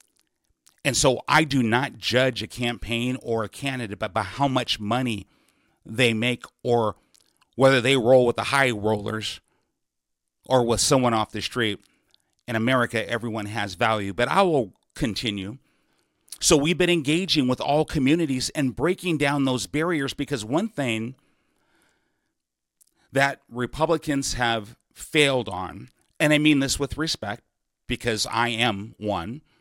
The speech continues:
and there's a lot to say about that, but we have not done a good job of honoring our heritage as a party of abolition, the party that ended slavery, the party of women's rights, the party of civil rights.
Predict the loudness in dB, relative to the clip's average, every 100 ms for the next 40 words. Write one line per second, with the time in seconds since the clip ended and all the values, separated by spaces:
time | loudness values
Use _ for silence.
0 | _ _ _ _ _ _ _ -10 -2 2
1 | 2 2 0 -2 -4 -2 0 0 -4 -6
2 | -8 -8 -10 -10 -14 -14 _ _ _ _
3 | _ _ _ -20 _ _ _ _ _ _
4 | _ _ _ _ _ -2 0 0 -2 0
5 | -2 -2 0 0 0 -4 -10 -14 _ _
6 | _ -14 0 2 2 0 -4 -6 -4 -2
7 | 0 0 -4 -10 _ _ _ _ _ _
8 | _ _ -4 -2 2 2 4 0 -2 -2
9 | 2 2 2 0 -2 -4 -8 -10 -14 _
10 | _ _ -2 0 0 -2 0 0 2 -2
11 | -8 -14 _ _ _ _ _ _ _ _
12 | _ _ _ _ -4 2 2 2 -2 -2
13 | -2 -6 -6 0 2 2 0 -2 -2 -6
14 | -4 -4 -4 -2 -4 -4 -4 0 0 0
15 | -4 -4 -2 -2 -2 -4 -6 -6 -6 -4
16 | 0 2 0 -2 -4 -2 0 0 0 -2
17 | -4 -6 -8